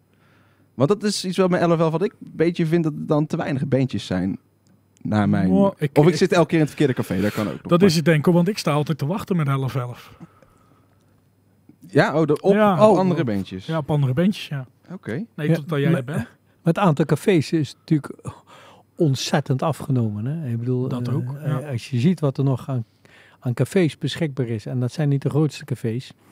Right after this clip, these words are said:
Speaker 3: De Grote Slok is het heerlijk om, eh, ook als dwelband te kunnen spelen. Maar ja, als, als er een, eh, en Lammerientje is niet eens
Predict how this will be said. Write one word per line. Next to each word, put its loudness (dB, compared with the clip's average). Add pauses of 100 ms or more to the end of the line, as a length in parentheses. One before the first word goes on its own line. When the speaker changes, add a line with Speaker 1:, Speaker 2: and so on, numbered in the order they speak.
(440)
Speaker 3:
De 0
Grote 2
Slok 0
is -2
het -20
heerlijk 2
om, -6
eh, -6 (920)
ook 4
als 0
dwelband 2
te -6
kunnen 0
spelen. 0 (440)
Maar 2
ja, 2
als, -4
als -4
er -8
een, 0
eh, -6
en -2
Lammerientje 2
is -2
niet 2
eens 0